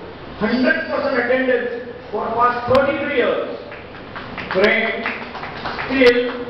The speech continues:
there are sixteen more awards in different categories for his noble as well as noteworthy performance. Friends, Lion Doctor Raju Manwani sir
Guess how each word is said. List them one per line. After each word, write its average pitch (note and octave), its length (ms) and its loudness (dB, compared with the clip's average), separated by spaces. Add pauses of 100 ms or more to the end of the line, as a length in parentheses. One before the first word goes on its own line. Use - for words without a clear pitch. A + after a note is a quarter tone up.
(140)
there G#3+ 160 2
are A#3 400 0
sixteen C#4+ 480 -4
more C4 160 4
awards A3 560 2 (160)
in G3+ 160 -8
different G#3+ 420 0
categories A#3 600 2 (340)
for E3+ 140 2
his E3+ 160 0 (160)
noble F#3 560 2 (320)
as D#3 160 0
well F3 160 4
as G#3+ 160 4 (320)
noteworthy F3 640 4
performance. D3+ 560 0 (880)
Friends, F3 480 2 (640)
Lion F#3 400 2
Doctor F#3 320 2
Raju F#3 320 2
Manwani F#3+ 480 -2
sir F3 160 4